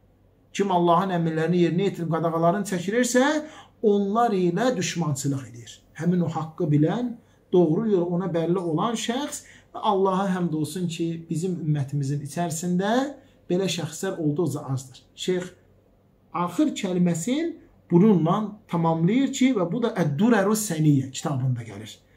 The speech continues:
Allaha həmd olsun ki, bizim iç-, ümmətimizin içərisindəki cəmaət belə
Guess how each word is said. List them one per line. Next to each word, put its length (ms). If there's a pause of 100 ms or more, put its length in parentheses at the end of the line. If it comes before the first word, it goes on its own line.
(100)
Allaha 440
həmd 200
olsun 220
ki, 120
bizim 300
iç-, 160 (160)
ümmətimizin 640
içərisindəki 720
cəmaət 560 (400)
belə 300